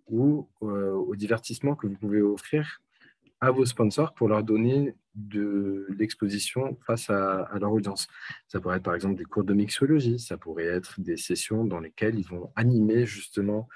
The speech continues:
euh, un moment de détente ou un moment de divertissement, euh, et donc, euh, rester dans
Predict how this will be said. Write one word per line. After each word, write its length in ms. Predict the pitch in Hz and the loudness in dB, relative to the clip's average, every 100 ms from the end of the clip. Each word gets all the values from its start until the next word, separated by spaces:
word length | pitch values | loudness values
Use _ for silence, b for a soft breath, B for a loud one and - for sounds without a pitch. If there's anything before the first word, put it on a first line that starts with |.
| B B B 95 | B B B -4
euh, 400 | 90 90 87 85 - _ | -2 -2 -4 -8 -10 _
un 80 | 120 | 6
moment 300 | 120 120 127 | 6 6 6
de 120 | 110 | 4
détente 440 | 101 98 104 110 - | 2 0 -2 -2 -2
ou 40 | |
un 40 | 95 | -2
moment 300 | 98 104 104 | 2 2 2
de 140 | 92 | -2
divertissement, 760 | 92 95 - - 98 107 113 120 B B B 92 | -4 -6 -6 -8 -4 -4 -4 -6 B B B -4
euh, 300 | 92 87 85 | -2 -2 -4
et 180 | 104 117 | 0 2
donc, 300 | 113 117 120 B - _ | 2 0 -2 B -14 _
euh, 600 | 101 92 90 87 85 85 82 85 82 - - - | -4 -2 -2 -2 -4 -8 -10 -12 -18 -18 -20 -12
rester 500 | 104 101 - 127 123 | -8 -6 0 2 2
dans 600 | 113 104 107 107 104 | 2 2 4 0 -4